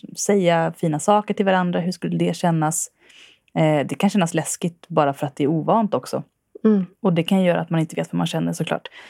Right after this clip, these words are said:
Speaker 2: Och, och sen vill jag också ge tips utifrån, för jag, nu försöker jag tänka på hur jag själv gjorde när jag var i, i din ålder och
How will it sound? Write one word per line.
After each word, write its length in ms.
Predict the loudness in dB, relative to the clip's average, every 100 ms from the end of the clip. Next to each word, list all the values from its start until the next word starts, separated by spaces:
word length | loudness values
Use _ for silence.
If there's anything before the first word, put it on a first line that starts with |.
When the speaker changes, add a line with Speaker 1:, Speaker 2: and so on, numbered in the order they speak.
| -20 0
Speaker 2:
Och, 220 | 4 6
och 160 | 6 6
sen 160 | 4 6
vill 100 | 6
jag 140 | 4
också 200 | 2 2
ge 180 | 4 4
tips 640 | 2 0 0 _ -6 0 0 4
utifrån, 640 | 2 2 -2 4 4 4
för 120 | 2
jag, 160 | 2 4
nu 160 | 2
försöker 220 | 0 0 2
jag 60 |
tänka 220 | 2 0
på 100 | 2
hur 60 | 2
jag 80 | 2
själv 380 | 0 0 0 -2 -4
gjorde 460 | 2 2 2 0 -2
när 140 | 2 4
jag 200 | 4 2
var 300 | 2 2 -4 0
i, 40 | 0 0 -2 -2 0
i 80 | 2 4
din 320 | 4 4 2
ålder 640 | 2 2 2 0 0 -2 0
och 320 | 0 0 -4